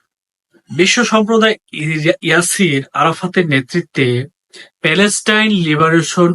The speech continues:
অর্গানাইজেশনকে স্বীকৃতি দিয়েছিল। উনিশশো সাতাশি সালে প্রথম ইন্তিফাদার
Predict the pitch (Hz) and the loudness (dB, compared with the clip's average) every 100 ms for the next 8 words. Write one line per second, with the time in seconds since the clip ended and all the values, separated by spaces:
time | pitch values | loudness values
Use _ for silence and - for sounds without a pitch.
0 | 175 135 131 139 143 143 151 - 160 165 | 0 -4 0 0 0 0 -2 -4 -4 -2
1 | - 196 180 - 185 180 127 131 - - | -2 -2 -4 -2 0 0 0 -4 -4 -2
2 | 160 120 120 165 170 180 180 - - 196 | -2 -2 -4 -2 0 0 0 -4 0 2
3 | 202 208 - - - - - - - 156 | 2 -2 -8 -20 -20 -20 -14 -8 -4 0
4 | 196 190 220 165 143 143 175 175 202 202 | 0 0 0 0 -2 -2 0 0 4 4
5 | 202 _ _ - 185 185 202 - 175 170 | 2 _ _ -2 0 0 -2 0 2 4
6 | 175 | 2